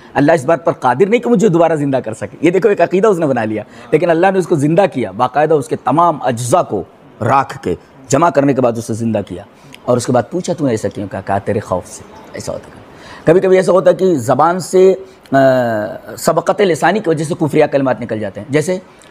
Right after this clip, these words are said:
वो आदमी जिसके बारे में अल्लाह, अल्लाह के रसूल ने फरमाया कि अल्लाह फरमाता है कि बंदा जब तौबा करता है तो अल्लाह कितना खुश होता है। उसे एक तमसील से समझाया गया कि एक आदमी एक जंगल में भटक गया,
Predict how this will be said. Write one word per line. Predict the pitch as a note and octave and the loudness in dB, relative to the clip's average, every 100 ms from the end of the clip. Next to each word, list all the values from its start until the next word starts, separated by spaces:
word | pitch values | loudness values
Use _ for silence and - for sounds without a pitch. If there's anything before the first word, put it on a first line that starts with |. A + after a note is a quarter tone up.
| - C3+ | -4 0
वो | |
आदमी | - D3+ D#3 G3 C#3 F#2+ - - - - - - - | 2 2 2 0 -2 -4 -14 -20 -20 -20 -20 -12 -2
जिसके | B2 D3 | 0 2
बारे | C#3 D3+ | 2 2
में | D3 | 0
अल्लाह, | C3 C3+ C3 | 0 0 0
अल्लाह | - C3 B2+ B2+ | 0 0 2 2
के | B2 | 0
रसूल | B2+ C3 | 0 0
ने | |
फरमाया | B2+ B2 C#3+ | 0 0 0
कि | C3+ | 0
अल्लाह | B2+ B2 | 0 0
फरमाता | A#2+ A#2+ - | -2 -2 0
है | D#3+ F3 - - | -2 -4 -16 -6
कि | C3+ | -4
बंदा | A#2 C3 C#3+ | 0 0 0
जब | D3 C#3+ | 0 0
तौबा | C3 C3+ | 0 0
करता | D3 C#3 A3 | -2 -4 -4
है | |
तो | - | -2
अल्लाह | B2+ C3+ | -2 -2
कितना | C3+ - D3+ | -4 -4 -2
खुश | C3+ - | -2 -6
होता | G2 G2+ | -6 -4
है। | |
उसे | C3+ | -2
एक | C3+ - | -2 0
तमसील | D3 D3 G3 | -2 0 -4
से | E3+ | -4
समझाया | C3+ A#2 A2 G#2+ | -6 -4 -2 -2
गया | D#3 - - - - | -4 -4 -20 -10 0
कि | C#3+ | 2
एक | - | 4
आदमी | C3 C3 D3+ C#3 | 0 0 0 0
एक | |
जंगल | B2 C3+ D3+ | 2 2 2
में | C#3+ | 2
भटक | B2+ C3+ | 0 0
गया, | B2 A2 | 0 -4